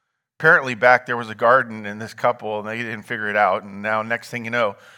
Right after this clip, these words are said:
we're all doing things for ourselves. And God says, "You know, that's not the way it was designed.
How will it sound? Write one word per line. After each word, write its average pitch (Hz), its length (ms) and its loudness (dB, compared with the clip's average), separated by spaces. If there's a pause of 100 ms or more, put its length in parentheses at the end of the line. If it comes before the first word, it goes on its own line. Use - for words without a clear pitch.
(300)
we're 127 300 0
all 113 300 2
doing 117 380 -8
things 110 320 -10
for 101 340 -4
ourselves. 151 640 -6 (3000)
And 117 140 -12
God 135 240 -4
says, 135 260 -14
"You 151 80 -14
know, 165 160 -8
that's 156 340 -10
not 170 200 -8
the 156 80 -10
way 160 100 -6
it 156 80 -6
was 127 140 -14
designed. 113 500 -12